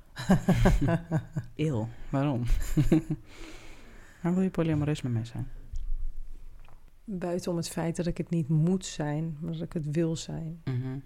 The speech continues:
Speaker 1: Want als het een moeten zou zijn met betrekking tot in de monogamie, zou ik makkelijk met jou monogaam kunnen zijn.
Speaker 2: Mhm.
Speaker 1: Want jij vervult alles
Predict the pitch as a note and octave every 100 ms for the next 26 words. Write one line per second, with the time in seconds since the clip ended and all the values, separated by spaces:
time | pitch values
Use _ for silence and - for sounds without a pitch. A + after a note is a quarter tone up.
0 | - - E3 D#3+ - - - - D#3 E3
1 | F3 E3+ E3 G3 B3 E3 E3 G3 F#3+ D#3+
2 | E3 D#3+ D#3+ D#3+ D#3 D#3+ D#3 D#3 D#3+ E3
3 | D#3 E3 D#3+ E3 D#3+ D3+ D#3+ - D3+ D#3
4 | F#3+ G3 F#3+ G3 G3 G3 G3+ G#3+ F3 D3+
5 | C#3+ - D3 C#3+ D3+ F3 D#3+ D3 D3+ C#3
6 | C3+ - C#3+ D3 C#3 E3+ E3+ D3+ - -
7 | - C#3 C3+ D3 D3 - - - - -
8 | F3 D#3+ F3 E3 E3 E3 D3 - - -
9 | - E3+ - F3 E3 - - D3 D3+ D#3+
10 | - -